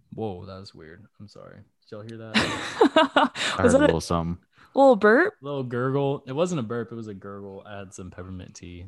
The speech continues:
Speaker 1: so I'm so sorry
Speaker 2: <gasps>
Speaker 1: for
Speaker 2: Oh,
Speaker 1: our,
Speaker 2: peppermint
Speaker 1: I would,
Speaker 2: tea
Speaker 1: I wanna
Speaker 2: sounds
Speaker 1: make a
Speaker 2: del-,
Speaker 1: point.
Speaker 2: sounds
Speaker 1: We
Speaker 2: so
Speaker 1: on,
Speaker 2: good.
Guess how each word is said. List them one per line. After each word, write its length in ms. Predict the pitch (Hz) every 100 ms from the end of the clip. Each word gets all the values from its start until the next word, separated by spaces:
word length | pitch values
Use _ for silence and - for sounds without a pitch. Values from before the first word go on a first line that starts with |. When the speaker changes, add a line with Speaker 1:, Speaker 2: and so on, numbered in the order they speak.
| 101
Speaker 1:
so 260 | - - -
I'm 120 | 110
so 160 | - -
sorry 260 | - 90 - -
Speaker 2:
<gasps> 180 | - -
Speaker 1:
for 160 | 95 92
Speaker 2:
Oh, 160 | 214 190
Speaker 1:
our, 40 |
Speaker 2:
peppermint 280 | - 202 262
Speaker 1:
I 60 | 240
would, 200 | 311 294
Speaker 2:
tea 60 | 233
Speaker 1:
I 100 | 190
wanna 160 | 269 302
Speaker 2:
sounds 100 | 156
Speaker 1:
make 100 | 151
a 60 |
Speaker 2:
del-, 120 | 131 156
Speaker 1:
point. 420 | 156 131 113 -
Speaker 2:
sounds 300 | 123 190 170
Speaker 1:
We 60 |
Speaker 2:
so 120 | - 185
Speaker 1:
on, 40 |
Speaker 2:
good. 380 | 180 - -